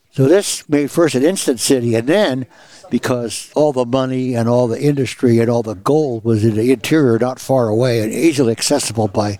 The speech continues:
riverboat or something, San Francisco became the natural harbor and center of the West Coast. Big, biggest port on the West Coast, biggest city on the West Coast, biggest everything.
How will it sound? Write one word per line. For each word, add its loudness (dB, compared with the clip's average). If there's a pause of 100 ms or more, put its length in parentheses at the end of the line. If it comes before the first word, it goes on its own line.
riverboat 0
or -8
something, -8 (1000)
San 0
Francisco 0
became -2
the -2
natural -4 (680)
harbor 0
and -2
center -2
of -10
the -4
West -2
Coast. -6
Big, 0
biggest 0
port 0
on -4
the -2
West -6
Coast, -2
biggest 0
city 2
on 0
the 0
West -10
Coast, -12
biggest -6
everything. -2